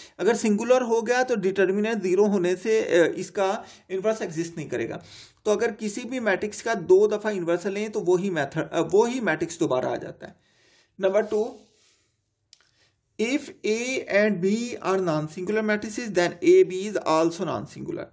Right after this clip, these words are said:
और इनका प्रोडक्ट भी नॉन सिंगुलर हो, तो ए बी इनवर्स जो होता है, जब इनवर्स लेते हैं तो उल्टा लेते हैं, जो एंड में आता है वो मैट्रिक्स पहले आ जाता है, जो पहले होता है वो बाद में आ जाता है। मतलब इनवर्स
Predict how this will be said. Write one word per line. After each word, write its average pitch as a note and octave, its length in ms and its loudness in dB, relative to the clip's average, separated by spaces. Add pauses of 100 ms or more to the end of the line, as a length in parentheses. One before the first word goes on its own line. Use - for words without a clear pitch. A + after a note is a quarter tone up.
(680)
और G3 320 4
इनका A#3 480 -2
प्रोडक्ट G#3+ 480 0
भी A#3+ 140 -10
नॉन G#3+ 220 -2
सिंगुलर A3+ 340 -4
हो, A#3+ 180 -2
तो - 260 -6
ए G#3+ 220 2
बी A#3 160 -6
इनवर्स G#3 260 0
जो A3+ 120 0
होता G#3 200 0
है, A#3+ 60 2
जब G#3+ 180 0
इनवर्स G3+ 340 0
लेते G#3 300 2
हैं A#3+ 100 -4
तो D4+ 60 2
उल्टा G3 340 4
लेते B2+ 260 0
हैं, - 140 -14 (400)
जो G#3 160 4 (260)
एंड B3+ 220 2
में C#4+ 120 2
आता C4+ 280 2
है D4+ 140 0 (260)
वो G#3 200 2
मैट्रिक्स G#3+ 340 0
पहले G3 240 4
आ A3+ 100 4
जाता A#3+ 260 0
है, B3 60 0
जो A#3 80 -6
पहले G3 220 2
होता G3+ 180 0
है G#3+ 60 2
वो G3+ 120 4
बाद C#3 260 0
में C3+ 100 -8
आ - 40 -6
जाता - 300 -16
है। - 100 -20 (380)
मतलब A#3 400 -2
इनवर्स G#3 460 -2